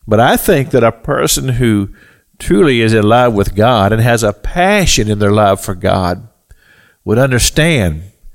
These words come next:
that serving is very much in the heart of God, because God gave us the very example. When God served humanity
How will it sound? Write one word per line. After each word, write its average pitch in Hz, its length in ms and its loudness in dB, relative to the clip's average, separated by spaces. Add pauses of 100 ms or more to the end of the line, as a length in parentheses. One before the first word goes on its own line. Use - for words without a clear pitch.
(340)
that 110 140 0
serving 131 880 0 (480)
is 107 160 0
very 110 220 2
much - 680 -2 (240)
in 98 120 -2
the 117 100 2
heart 185 240 0
of 101 120 -4
God, 78 420 -6 (520)
because 98 360 0
God 113 600 2 (300)
gave 113 240 2
us 110 120 -2
the 110 100 0
very 123 320 2
example. 131 720 -4
When 107 220 -4
God 160 420 2 (280)
served 196 580 0
humanity 160 1300 -2